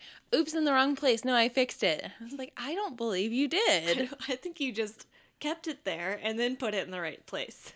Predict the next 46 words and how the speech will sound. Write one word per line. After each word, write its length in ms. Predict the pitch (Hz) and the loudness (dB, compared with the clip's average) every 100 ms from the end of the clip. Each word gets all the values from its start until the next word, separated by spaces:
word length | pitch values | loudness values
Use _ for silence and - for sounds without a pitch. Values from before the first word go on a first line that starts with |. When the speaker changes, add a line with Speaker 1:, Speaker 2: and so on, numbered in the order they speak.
| 277 | -8
Speaker 2:
<laughs> 1300 | 302 - - _ _ _ _ _ - - _ _ _ 220 | -8 -10 -20 _ _ _ _ _ -20 -20 _ _ _ -2
Speaker 1:
I 80 | |
thoroughly 420 | 214 196 180 175 170 | 2 4 4 4 0
enjoyed 520 | 180 170 156 156 - 175 | 0 -2 0 -4 -8 -6
the 140 | 180 | -4
whole, 200 | 175 175 | 0 0
like, 200 | 165 151 - | 0 -6 -8
list 360 | 170 156 165 | -2 -2 -2
of 80 | 180 | -2
all 120 | 156 | -2
the 80 | 156 | -2
different 280 | 180 165 147 | -4 -4 -8
forms 360 | - 156 156 160 | -4 -6 -6 -4
they 100 | 160 | -4
could 220 | 170 - | -4 -4
place 260 | 156 151 - | -4 -4 -2
it. 180 | 175 185 | 0 0
Speaker 2:
Mm-hmm. 440 | 208 214 196 202 | -6 -12 -10 -6
Speaker 1:
And 100 | 202 | -2
yeah, 140 | 175 156 | 2 0
when 160 | 151 | 0
he 100 | 170 | -4
was 140 | 170 170 | -4 0
like, 200 | 170 - 254 | -2 2 2
"Oops, 240 | 285 - | 2 0
no, 120 | 240 | 4
I 100 | 202 | 4
fixed 300 | 196 208 - | 4 -2 0
it," 180 | 170 - | -2 -2
I 60 | 180 | -10
was 140 | 190 | -8
like, 240 | 180 160 _ _ _ | -8 -10 _ _ _
"You 140 | 175 185 | -6 2
didn't, 260 | 175 151 | 2 0
and 140 | 143 151 | -6 -6
I 60 | |
can't 180 | 165 151 | -6 -6
wait 140 | - | -8
to 80 | 175 | -8
see 120 | 170 | -6
what 140 | 151 156 | -2 0
you 80 | 165 | 0
invited." 680 | 160 160 95 110 104 - - | 2 0 0 -4 -4 -10 -12
Speaker 2:
<laughs> 0 | |
Yeah. 80 | - - _ _ _ _ _ _ _ - - - _ | -18 -20 _ _ _ _ _ _ _ -20 -20 -20 _
Yeah, 280 | 226 208 185 | -8 -2 -2